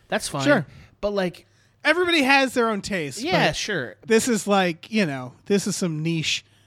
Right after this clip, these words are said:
Speaker 2: this is, like, crush, crush foot porn. Like, this
Speaker 1: A
Speaker 2: is
Speaker 1: little
Speaker 2: some
Speaker 1: bit.
Speaker 2: niche shit
Speaker 1: It's
Speaker 2: where you're
Speaker 1: niche.
Speaker 2: like, "Who, who is it? Who, who's going for this stuff?
Speaker 1: It's
Speaker 2: What serial killer fucking room are they watching
Speaker 1: <laughs> Right.
Speaker 2: this in?"
Speaker 1: Right. What is the serial killer convention that they met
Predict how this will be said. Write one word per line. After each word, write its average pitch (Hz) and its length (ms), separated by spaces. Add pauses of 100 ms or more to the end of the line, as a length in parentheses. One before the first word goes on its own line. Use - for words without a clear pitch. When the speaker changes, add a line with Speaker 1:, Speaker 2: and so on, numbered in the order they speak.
(140)
Speaker 2:
this 180 180
is, 165 100
like, 165 160
crush, - 460 (100)
crush - 380
foot - 300
porn. 135 380 (280)
Like, 190 140
this 220 160
Speaker 1:
A 190 40
Speaker 2:
is 185 80
Speaker 1:
little 214 140
Speaker 2:
some 180 80
Speaker 1:
bit. 165 140
Speaker 2:
niche - 300
shit 135 440
Speaker 1:
It's - 200
Speaker 2:
where 190 220
you're 180 140
Speaker 1:
niche. 175 80
Speaker 2:
like, 160 280 (260)
"Who, 233 240
who 214 260
is 175 180
it? 131 160 (120)
Who, 208 240
who's 185 260
going 175 300
for 151 120
this 139 160
stuff? 131 380
Speaker 1:
It's - 280 (100)
Speaker 2:
What 196 200
serial 220 480
killer 165 460
fucking 147 440
room 156 280
are 147 80
they 147 180
watching 160 340
Speaker 1:
<laughs> - 20
Right. 294 80
Speaker 2:
this - 180
in?" 220 380
Speaker 1:
Right. 190 200
What 208 160
is 180 140
the 170 60
serial 190 300
killer 180 280
convention 151 640
that 123 120
they 123 140
met 120 260